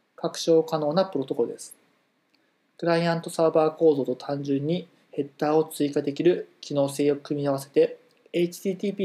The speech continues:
ーはウェブの拡張、エイチティーティーピーはウェブの機能拡張に合わせて進化できます。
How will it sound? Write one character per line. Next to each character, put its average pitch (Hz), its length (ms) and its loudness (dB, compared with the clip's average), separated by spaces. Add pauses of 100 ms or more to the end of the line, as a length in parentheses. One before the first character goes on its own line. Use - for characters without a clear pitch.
ー - 20 -8
は 127 260 -6 (220)
ウ 156 40 -4
ェ 143 60 -4
ブ 156 80 -2
の 165 140 2
拡 - 260 -4
張、 170 340 2 (1300)
エ 180 80 0
イ 196 80 -2
チ - 100 -18
テ 208 100 -4
ィ 185 60 -8
ー - 20 -20
テ 214 120 -2
ィ 208 40 -6
ー - 40 -10
ピ 214 60 -4 (100)
ー - 20 -2
は 143 220 -2 (300)
ウ - 20 -16
ェ 143 140 0
ブ 151 80 -2
の 175 240 -2
機 - 120 -12
能 147 140 0
拡 147 240 -4
張 131 180 -8
に 160 280 -4
合 131 80 -2
わ 127 80 -4
せ - 100 -18
て - 300 0 (580)
進 165 280 -4
化 - 360 -2
で 127 60 -12
き 139 100 -14
ま - 140 -14
す。 - 160 -20